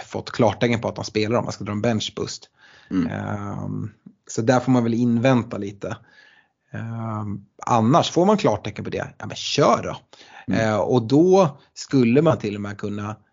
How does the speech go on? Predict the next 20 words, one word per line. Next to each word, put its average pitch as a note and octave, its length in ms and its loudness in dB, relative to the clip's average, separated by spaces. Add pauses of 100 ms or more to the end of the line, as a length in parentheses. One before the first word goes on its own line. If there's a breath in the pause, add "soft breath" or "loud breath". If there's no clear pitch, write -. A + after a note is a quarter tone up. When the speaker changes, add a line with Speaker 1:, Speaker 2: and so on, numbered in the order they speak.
(120)
Speaker 1:
liksom G#2 380 -6
unna A#2+ 460 4
sig G#2 220 -6
en G#2 120 -10
transfer G#2 600 -6
som G#2 140 -8
man G#2 100 -8
kanske C#3 260 -4
inte G2 180 -4
hade G#2+ 200 -2
gjort G#2+ 240 -8
annars G#2+ 440 -4
och C#3 100 0
byta G#2+ 380 -2
in G#2+ 400 4
en G#2 100 -2
double G#2+ 240 -2
game G#2 280 -2
week G2+ 160 -4
målvakt. - 560 0